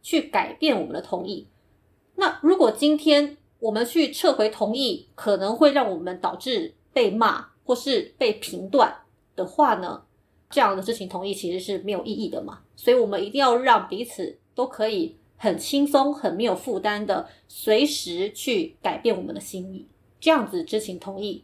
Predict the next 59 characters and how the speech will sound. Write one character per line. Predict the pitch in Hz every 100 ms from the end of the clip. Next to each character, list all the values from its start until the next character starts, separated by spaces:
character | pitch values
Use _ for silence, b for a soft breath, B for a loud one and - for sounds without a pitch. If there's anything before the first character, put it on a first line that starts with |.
| _ -
才 | 185
是 | 190 185
真 | - 214
正 | 202
的 | -
知 | 175
情 | -
同 | 190 87
意。 | 90 - _ _ _ _ _ _ _
第 | 381
二 | 403 320
点 | 190 165
呢， | 175 190
是 | - 220
尊 | 214 254 254
重 | 262 185 -
底 | 180
线 | - 277 165
了。 | - - _ _ _ _ _ _ _
所 | - 277 294
谓 | 403
的 | 349
底 | - 208
线， | - 320 254 180
就 | - 220
是 | 202 247 220 - _ _ _
我 | 196
们 |
其 | 202 233
实 | 226 202 196
心 | 190 - 233 247
中 | 247 220 220
都 | 233 233
会 | 240 190 160 -
有 | 202 190 -
一 | 208
个 | 190 240 208 170 - _
别 | 190 208
人 | 202 185
就 | 202
是 | 202 190
没 | 196
有 | 202
办 | - 185 -
法， | - - - _ _ _ _
我 | 185
们 | 185 190
不 | 220
愿 | 302 294
意 | 254
别 | - 202
人 | 196
再 | 226
继 | 202 233
续 | 214
去 | 214
触 | 196 - 277
碰 | 233 330 185
的 | - - -